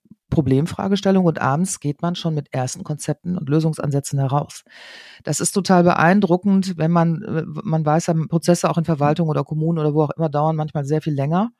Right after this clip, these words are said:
Das heißt, man dann hat Ansätze, die kann man schon mal ausprobieren. Und das gehört auch zu der Methode.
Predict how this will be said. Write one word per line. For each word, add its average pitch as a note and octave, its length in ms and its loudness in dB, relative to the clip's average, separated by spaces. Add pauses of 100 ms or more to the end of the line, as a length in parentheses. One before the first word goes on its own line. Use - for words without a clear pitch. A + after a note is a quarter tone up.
(580)
Das E3 200 -4
heißt, F#3 160 2
man F3 100 0
dann E3 160 -2
hat D#3+ 180 -6
Ansätze, F#3 460 -2
die F3 100 -4
kann G#3+ 160 0
man A3 120 4
schon G3+ 120 2
mal F#3+ 100 4
ausprobieren. C3+ 540 0
Und D3 160 -4
das - 260 0
gehört E3 340 0
auch G3+ 140 0
zu A3+ 120 -6
der A3 80 0
Methode. A3+ 600 2